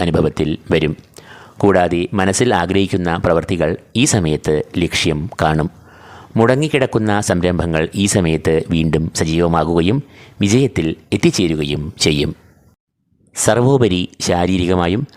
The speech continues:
മാനസികമായും വളരെയേറെ സുഖം, കുടുംബസൗഖ്യം, ആരോഗ്യം, ക്ഷേമം എന്നിവയെല്ലാം ശുക്രൻ പതിനൊന്നാം ഭാവത്തിൽ കൂടി സഞ്ചരിക്കുമ്പോൾ ഉണ്ടാകും. കൂടാതെ ശുക്രൻ എന്നത്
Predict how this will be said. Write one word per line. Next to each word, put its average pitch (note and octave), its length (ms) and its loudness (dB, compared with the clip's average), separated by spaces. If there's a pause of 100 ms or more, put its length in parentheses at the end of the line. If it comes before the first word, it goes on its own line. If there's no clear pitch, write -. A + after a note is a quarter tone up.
(340)
മാനസികമായും A#2+ 800 2 (260)
വളരെയേറെ G#2+ 600 2 (140)
സുഖം, G2+ 260 -2 (480)
കുടുംബസൗഖ്യം, G#2+ 760 0 (480)
ആരോഗ്യം, E2 480 0 (300)
ക്ഷേമം F#2 420 0 (140)
എന്നിവയെല്ലാം E2+ 580 2 (520)
ശുക്രൻ A2 340 2 (220)
പതിനൊന്നാം A#2+ 460 2
ഭാവത്തിൽ A2+ 260 0
കൂടി F2+ 260 0
സഞ്ചരിക്കുമ്പോൾ D2+ 520 0 (220)
ഉണ്ടാകും. D2 380 -2 (720)
കൂടാതെ D3 360 4 (280)
ശുക്രൻ E3 380 0
എന്നത് G2 280 2